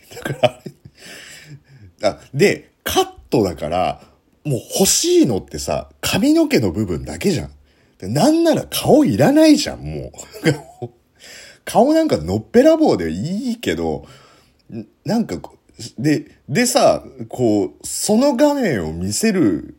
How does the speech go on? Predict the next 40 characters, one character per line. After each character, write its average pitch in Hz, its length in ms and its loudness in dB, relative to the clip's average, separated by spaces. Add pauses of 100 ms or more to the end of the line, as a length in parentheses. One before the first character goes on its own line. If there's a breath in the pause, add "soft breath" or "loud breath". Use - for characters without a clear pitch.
(140)
の 85 340 -6
は、 80 120 -4
ま 113 100 4
あ、 - 160 0
ま 113 100 -2
あ、 - 20 -8
僕 92 320 -6
が 302 100 2
行 269 120 0
っ - 40 -18
て - 180 -6
る 254 120 0
お 196 80 0
店 208 300 -2
は、 147 320 2
も 92 160 -8
う - 20 -6
そ 87 140 -8
の 85 80 -6
美 82 200 -10
容 175 220 -2
師、 - 160 -14
ス - 100 -10
タ 170 160 4
イ 208 60 -6
リ 226 120 -4
ス - 100 -12
ト 101 100 -4
の 80 120 -6
人 82 240 -8
は、 76 320 -2 (480 soft breath)
付 - 280 -10
き 202 60 0
合 196 100 2
い 82 60 -4
長 73 360 -2
い 196 100 -2
か 69 120 -4
ら 62 120 -8
ね。 71 260 -8